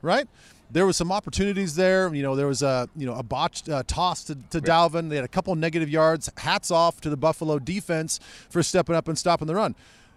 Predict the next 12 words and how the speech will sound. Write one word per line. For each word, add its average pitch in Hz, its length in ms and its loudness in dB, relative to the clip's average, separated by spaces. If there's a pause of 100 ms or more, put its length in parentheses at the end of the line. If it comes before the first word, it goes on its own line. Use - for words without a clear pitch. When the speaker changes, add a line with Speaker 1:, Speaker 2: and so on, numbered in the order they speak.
(400)
Speaker 1:
We 113 140 -2
didn't 220 180 -4
back 165 240 0
down. 147 320 -6 (400)
We 135 140 0
didn't 202 120 -2
get 214 120 -2
away 170 180 0
from 151 160 -10
the 143 80 -4
run 127 200 -4
game. 120 360 -8